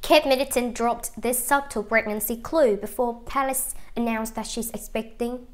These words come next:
George. Kate Middleton reportedly dropped a subtle clue that she was pregnant. The expert looked a recent ph-, photo of Middleton from one of her engagements and said that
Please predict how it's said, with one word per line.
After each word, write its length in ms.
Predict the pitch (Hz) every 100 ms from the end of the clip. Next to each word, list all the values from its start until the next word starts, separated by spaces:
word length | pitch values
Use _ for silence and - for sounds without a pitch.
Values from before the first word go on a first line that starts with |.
| -
George. 580 | - 220 - - - - - - - - - - -
Kate 160 | 247 226
Middleton 340 | 220 214 214
reportedly 540 | 208 208 311 226 202
dropped 200 | 202 220
a 60 | 220
subtle 520 | - - 262 - 233
clue 440 | 233 - 226 185 190
that 120 | -
she 140 | - 226
was 160 | 208
pregnant. 400 | - 240 277 165 - - - -
The 80 | -
expert 460 | 262 - 294 285 285
looked 220 | 262 269 -
a 120 | 240
recent 420 | 269 339 320 294
ph-, 120 | - - - - - - -
photo 400 | 220 226 359 -
of 260 | 208 214 208 - -
Middleton 480 | 214 254 - 349 403 - -
from 220 | 240 220
one 260 | 214 277
of 180 | 277 254
her 340 | 254 226 220 -
engagements 640 | 202 190 208 214 226 214 -
and 180 | 214 226
said 380 | - 339 339 330
that 260 | 285 285